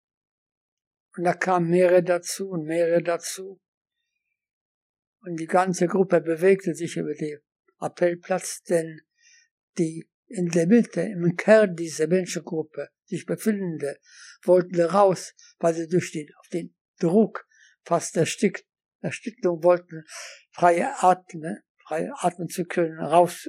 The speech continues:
aus diesem inneren Druck. Und die Außenschicht war, ja,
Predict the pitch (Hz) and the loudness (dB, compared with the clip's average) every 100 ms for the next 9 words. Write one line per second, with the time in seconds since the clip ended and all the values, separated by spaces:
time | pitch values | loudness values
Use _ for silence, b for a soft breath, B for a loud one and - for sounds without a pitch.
0 | - - 147 - 156 156 269 220 180 165 | -8 -6 -6 -8 -10 -6 -2 2 2 0
1 | 180 226 b b b b b _ _ _ | -6 -12 b b b b b _ _ _
2 | _ 170 180 185 - - _ _ - 175 | _ 0 0 -2 -8 -20 _ _ -8 -6
3 | 170 - 170 165 - 233 - 196 170 170 | -6 -6 -6 -2 4 4 4 0 0 -4
4 | 147 - - 156 156 - _ _ _ 175 | -6 -10 -6 -2 -2 -4 _ _ _ -8
5 | 147 147 | -6 -8